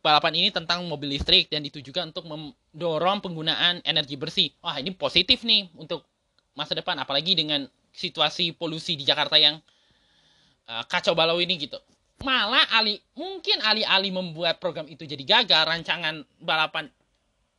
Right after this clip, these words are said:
rancangan ini contoh ya, yang Formula E membuat ini jadi gagal total, malah membuat si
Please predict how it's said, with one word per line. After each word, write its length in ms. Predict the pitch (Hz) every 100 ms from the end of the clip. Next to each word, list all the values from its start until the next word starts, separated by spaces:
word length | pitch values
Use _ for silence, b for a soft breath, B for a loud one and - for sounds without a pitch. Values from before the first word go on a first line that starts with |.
| -
rancangan 480 | 170 180 165 165 165 - _ -
ini 240 | 170 240
contoh 320 | 208 170 226 208
ya, 160 | 127 147
yang 240 | 139 131 147 127 -
Formula 240 | 143 139 160
E 160 | 185
membuat 480 | - 226 202 202 - _ _ _ _ _ _ _ _ _ _ _ _
ini 240 | 202 226 220
jadi 320 | 190 180 175
gagal 160 | 165
total, 320 | 147 143 277 294
malah 320 | 214 254 285
membuat 480 | 226 165 220 285 - b b b
si 340 | - - 269